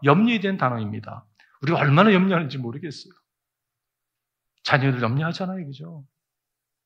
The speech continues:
그래서 잠도 잘 못 자잖아요. 먹고 사는 일 너무 염려가 큰 거예요. 어떻게 되나?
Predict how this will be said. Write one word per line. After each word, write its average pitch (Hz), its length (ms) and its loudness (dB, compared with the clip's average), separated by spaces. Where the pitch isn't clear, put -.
그래서 139 300 -2
잠도 131 280 -8
잘 139 160 -4
못 107 200 -10
자잖아요. 131 560 -12
먹고 135 220 -4
사는 143 320 0
일 127 280 -6
너무 135 220 0
염려가 135 340 2
큰 226 220 -4
거예요. 117 340 -10
어떻게 120 260 -10
되나? 113 440 -10